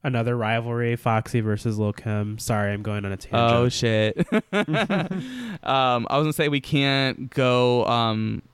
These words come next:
Speaker 2: you know, talking about the nineties without talking about Jennifer Lopez, I'm Real.
Speaker 1: Yes.
Speaker 2: <laughs>
Speaker 1: I remember her
Speaker 2: Will you
Speaker 1: first
Speaker 2: talk
Speaker 1: sing-,
Speaker 2: to me?
Speaker 1: um,
Speaker 2: I'm Real.
Speaker 1: her first single, um, If You Had My Love. I still remember that video. Do you
Speaker 2: Oh,
Speaker 1: remember
Speaker 2: yeah.
Speaker 1: her very first video,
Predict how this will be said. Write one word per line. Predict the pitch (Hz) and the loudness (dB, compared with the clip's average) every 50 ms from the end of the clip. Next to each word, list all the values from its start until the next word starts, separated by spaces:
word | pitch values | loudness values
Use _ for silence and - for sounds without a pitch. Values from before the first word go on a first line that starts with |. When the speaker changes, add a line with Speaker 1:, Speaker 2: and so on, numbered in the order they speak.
| _ - - - - _ | _ -20 -20 -20 -10 _
Speaker 2:
you | - 123 | 0 2
know, | 120 113 110 | 2 2 2
talking | 113 - 117 110 - - | 0 0 -2 0 0 0
about | 113 113 110 110 - | 0 0 0 0 0
the | 110 | -2
nineties | 110 110 110 110 - | -2 -2 -2 -4 -4
without | - - 110 101 | -2 -2 -2 0
talking | - - 107 113 123 | 0 -2 -2 0 0
about | 110 110 110 | 0 0 0
Jennifer | - 117 113 117 117 - 113 | 0 0 -2 0 0 0 0
Lopez, | 110 110 110 120 - - 110 110 110 110 110 113 113 113 113 - | 0 0 0 0 0 0 0 0 2 0 0 0 -2 -4 -4 -2
I'm | - 117 117 120 | 0 0 2 2
Real. | 113 113 113 113 113 117 120 120 123 127 - - - - - - - - - - _ _ - | 2 2 2 2 2 2 2 2 0 0 -2 -8 -14 -16 -16 -16 -18 -18 -20 -20 _ _ -10
Speaker 1:
Yes. | 101 104 107 104 107 104 98 95 - - - - - - - - - - 147 135 - - - | -8 -6 -4 -4 -4 -4 -4 -6 -8 -10 -10 -8 -8 -8 -8 -6 -2 0 0 0 0 -4 -6
Speaker 2:
<laughs> | 147 - - - | -8 -6 -4 0
Speaker 1:
I | 117 127 | 0 2
remember | 127 127 131 131 135 139 | 2 2 2 4 4 4
her | - - 135 | 6 6 4
Speaker 2:
Will | 143 | 4
you | 147 151 | 4 2
Speaker 1:
first | 160 127 120 120 113 | 2 4 4 4 2
Speaker 2:
talk | 110 107 107 | 0 0 0
Speaker 1:
sing-, | 120 117 120 117 | 0 0 0 -2
Speaker 2:
to | - 139 | -2 -6
me? | 135 139 143 143 - 143 | -6 -6 -6 -6 -6 -6
Speaker 1:
um, | 117 110 110 110 107 104 104 104 104 - _ _ _ - - - | -4 -2 -2 -2 -4 -4 -6 -10 -12 -14 _ _ _ -20 -10 -8
Speaker 2:
I'm | 226 180 185 202 202 185 165 165 170 165 | -6 -6 -4 -6 -6 -6 -8 -10 -10 -8
Real. | 175 180 180 180 180 180 180 180 180 175 165 _ _ | -8 -8 -8 -8 -8 -8 -10 -10 -12 -14 -18 _ _
Speaker 1:
her | - - 143 | -6 -4 -4
first | 135 - - 139 139 131 - - | -4 -2 0 0 0 0 0 -2
single, | - 139 131 131 123 123 123 120 117 110 | -2 -2 -2 0 0 0 0 0 0 -2
um, | - 107 110 107 107 101 101 101 101 101 104 - _ _ _ | -2 -2 -2 -4 -4 -4 -6 -8 -8 -10 -12 -14 _ _ _
If | - 127 - - | -4 -4 0 0
You | 147 | 0
Had | 139 143 135 127 | 2 2 0 0
My | 127 123 120 | 0 0 0
Love. | 117 117 117 117 110 101 107 | 0 0 0 0 0 0 -2
I | 107 | -4
still | - - - 123 120 | -2 -2 -2 -2 -2
remember | 120 120 120 117 117 113 | -2 -4 -4 -4 -4 -4
that | 110 101 80 | -4 -6 -6
video. | 92 101 98 101 95 95 87 87 - - 113 120 - | -6 -6 -6 -4 -4 -4 -6 -6 -8 -10 -10 -8 -4
Do | - 123 | -2 -2
you | 120 | -2
Speaker 2:
Oh, | 117 | -2
Speaker 1:
remember | 120 120 120 127 | -2 -2 -2 0
Speaker 2:
yeah. | 123 | 0
Speaker 1:
her | 127 120 | -2 -2
very | 107 104 107 110 113 113 | -2 -2 -2 -2 -2 -4
first | - - - 107 104 - - | -4 -6 -6 -6 -6 -8 -10
video, | - 113 101 104 104 104 101 107 113 123 127 | -10 -8 -8 -6 -6 -6 -6 -6 -6 -8 -10